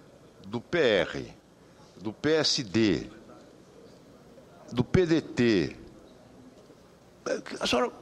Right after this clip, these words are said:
Vossa Excelência quer o apoio também da oposição, do P S D B, do,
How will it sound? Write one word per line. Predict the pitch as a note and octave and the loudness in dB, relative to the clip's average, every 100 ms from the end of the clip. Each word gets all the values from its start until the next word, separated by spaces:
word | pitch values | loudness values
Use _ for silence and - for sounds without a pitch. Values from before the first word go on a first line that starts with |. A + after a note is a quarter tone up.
| - | -2
Vossa | A#3+ B3 | 0 2
Excelência | B3 - | 0 2
quer | A3+ | 2
o | |
apoio | D3 D#3 C#3 | 2 2 4
também | B2+ G2+ B2+ | 4 4 4
da | A2 | 4
oposição, | G2 G#2 F2+ - - F3+ F#3 - - | 4 2 2 2 4 4 4 0 -4
do | F#2 | -6
P | - A#2 | 2 2
S | G#2 F2 | 2 0
D | F2+ | 0
B, | - E3+ F#3 - - - - - - - - - - - | 2 2 2 -2 -6 -12 -20 -20 -18 -18 -20 -20 -20 -6
do, | - | -2